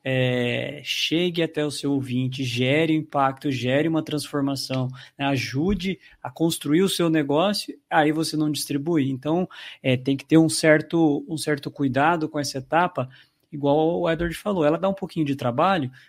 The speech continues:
mas você não precisa estar em todas elas. Escolha uma mídia que mais se identifica com a sua audiência, onde o seu público tá,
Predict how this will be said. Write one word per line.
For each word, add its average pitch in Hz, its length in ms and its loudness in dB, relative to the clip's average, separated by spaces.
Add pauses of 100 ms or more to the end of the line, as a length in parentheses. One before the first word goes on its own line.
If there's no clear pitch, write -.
mas 185 120 -8
você 226 80 -4
não 226 80 -2
precisa 240 260 -2
estar 202 340 0
em 190 120 -2 (180)
todas 143 440 4
elas. 120 280 0
Escolha 208 480 0
uma 170 280 2
mídia 147 440 2
que - 220 -6
mais 139 420 0
se 156 100 -8
identifica 139 480 -4
com 139 160 -4
a 131 60 -2
sua 139 220 -4
audiência, 147 640 0
onde 143 120 -2
o - 60 -8
seu 147 140 0
público 135 440 -4
tá, 143 320 -2